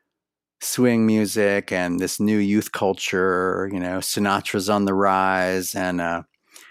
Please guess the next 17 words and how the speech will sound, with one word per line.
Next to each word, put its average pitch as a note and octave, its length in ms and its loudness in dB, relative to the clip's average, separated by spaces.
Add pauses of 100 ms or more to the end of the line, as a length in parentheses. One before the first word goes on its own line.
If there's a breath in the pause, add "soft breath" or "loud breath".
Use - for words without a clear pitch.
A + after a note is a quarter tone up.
(280 loud breath)
big G2+ 220 -2
band G#2 320 2
swing G2 640 -2
is, F#2 340 -4 (120)
is A2 180 -4
starting G2 880 0
in G2 280 -4
the F#2+ 80 -2
late F#2+ 220 -2
thirties, F#2+ 320 -2
early F#2 180 0
forties. G2 760 -2 (680 soft breath)
You B2+ 80 4
also C3+ 180 2
get A#2+ 200 -2
the G#2+ 100 2
re-, A2 140 0